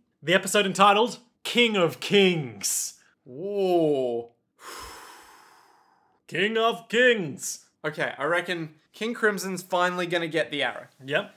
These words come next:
Speaker 2: He's gonna stab himself with the arrow, and then weird shit's gonna start going down.
Speaker 1: Yeah, okay.
Speaker 2: Because he'll be like, "I'm going to time skip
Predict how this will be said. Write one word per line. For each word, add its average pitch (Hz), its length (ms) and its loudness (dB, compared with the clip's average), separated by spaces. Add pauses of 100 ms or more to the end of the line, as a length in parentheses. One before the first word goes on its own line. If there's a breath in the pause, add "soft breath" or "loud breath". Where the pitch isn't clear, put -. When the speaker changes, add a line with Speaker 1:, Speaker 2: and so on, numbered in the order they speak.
(120)
Speaker 2:
He's 160 220 -10
gonna 175 200 0
stab 220 460 2
himself 180 600 -2
with 160 160 -4
the 160 160 -6
arrow, 151 380 0 (320)
and 165 180 0
then 147 420 -2
weird 185 520 2
shit's 175 500 -2
gonna 147 260 -2
start 151 580 0
going 139 380 2
down. 123 380 -2
Speaker 1:
Yeah, 165 300 0
okay. 185 320 -2 (260 soft breath)
Speaker 2:
Because 165 960 0 (180)
he'll 175 120 -2
be 180 140 2
like, 165 460 2 (260)
"I'm 190 300 0
going 156 300 2
to 185 100 -8
time 190 400 -2
skip 147 440 -4